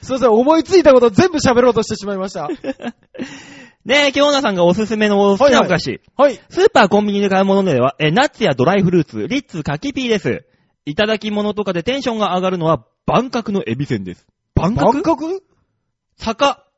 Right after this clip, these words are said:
Speaker 2: 坂に角って書く、万角。
Speaker 1: へー。
Speaker 2: まあ、ちなみに角にエビって書いて角エビって読むんですけどね。
Speaker 1: <laughs> 知ってるけど、それ、あなたがよく行くソープでしょ？
Speaker 2: よくは行かないけど、裏、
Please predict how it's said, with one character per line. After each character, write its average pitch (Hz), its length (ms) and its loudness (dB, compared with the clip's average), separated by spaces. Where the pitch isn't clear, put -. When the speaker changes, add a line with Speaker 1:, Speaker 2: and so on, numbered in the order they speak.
Speaker 2:
坂 269 320 -2
に 156 180 -10
角 170 240 -8
っ - 80 -12
て 117 100 -20
書 90 80 -20
く、 85 140 -20
万 135 160 -8
角。 113 340 -12
Speaker 1:
へ 139 60 0
ー。 196 640 4
Speaker 2:
ま 202 60 2
あ、 - 40 0
ち 254 80 -8
な 294 80 -6
み 294 80 -8
に 294 80 -12
角 330 240 -2
に 208 140 -6
エ 165 80 -4
ビ 185 80 -6
っ - 20 -10
て - 80 -12
書 185 80 -6
い 151 60 -6
て 131 60 -14
角 147 260 -4
エ 143 60 -2
ビ 143 80 -6
っ 135 40 -8
て 143 100 -12
読 131 80 -8
む 104 60 -16
ん 87 60 -20
で 80 60 -20
す - 60 -20
け 95 60 -20
ど 120 80 -20
ね。 262 140 -20
Speaker 1:
<laughs> - 640 -12
知 - 180 -18
っ - 40 -20
て 269 100 -2
る 262 60 -6
け 226 100 0
ど、 131 140 -4
そ - 120 -6
れ、 170 280 2
あ 160 100 -6
な 254 100 -2
た 247 120 -2
が 151 80 -4
よ 175 100 0
く 202 120 -2
行 131 80 -8
く 123 100 -10
ソ 294 160 0
ー 214 40 -4
プ 135 100 -10
で 104 100 -18
し - 80 -18
ょ？ 143 160 -6
Speaker 2:
よ 277 120 2
く 392 80 -2
は 220 120 -2
行 156 60 -6
か 147 100 -8
な 147 100 -6
い 139 40 -10
け 127 60 -10
ど、 120 120 -10
裏、 156 220 -8